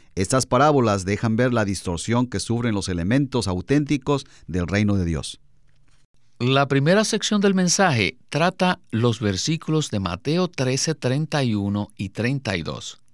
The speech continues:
Speaker 2: que dicen: "Otra parábola les presentó diciendo: El reino de los cielos es semejante a un grano de mostaza, que un hombre tomó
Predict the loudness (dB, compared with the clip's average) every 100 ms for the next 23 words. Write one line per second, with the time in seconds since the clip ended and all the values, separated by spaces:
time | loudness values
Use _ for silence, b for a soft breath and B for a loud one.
0 | -10 -6 -2 -2 -2 -4 -8 -16 -20 -20
1 | -20 -20 -20 -20 -20 -20 -20 -8 0 2
2 | 2 0 0 2 2 2 2 2 0 -2
3 | -6 -2 -2 -2 -6 -6 -8 -6 -2 0
4 | -2 -6 -4 -4 -4 -6 -12 -20 -20 -20
5 | b b b b b -8 -2 -2 -2 0
6 | 2 2 2 0 -2 -4 -2 0 0 0
7 | -4 -10 -14 -4 -2 0 -2 -2 -2 0
8 | 0 -2 -4 -6 -4 -4 -2 -2 0 0
9 | 0 -2 -4 -10 -6 -2 -2 -4 -14 -20
10 | -20 -20 -20 -20 -10 -4 0 2 2 2
11 | -2 -4 -4 0 0 0